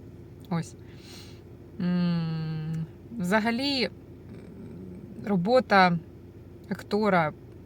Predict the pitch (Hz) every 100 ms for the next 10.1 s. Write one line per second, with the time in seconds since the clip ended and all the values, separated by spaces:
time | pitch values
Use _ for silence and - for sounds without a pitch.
0 | - - - 185 175 185 190 180 165 160
1 | 156 160 160 - 180 190 294 - - -
2 | - - - - - - - - - -
3 | - - - 196 - - - 240 - -
4 | - - - - - - - - - -
5 | 175 - 185 170 165 160 - - - -
6 | - - - - - - - - 160 156
7 | 151 - - - - - - - - -
8 | - - - - - - - - - -
9 | - - - 190 202 190 185 175 175 170
10 | 156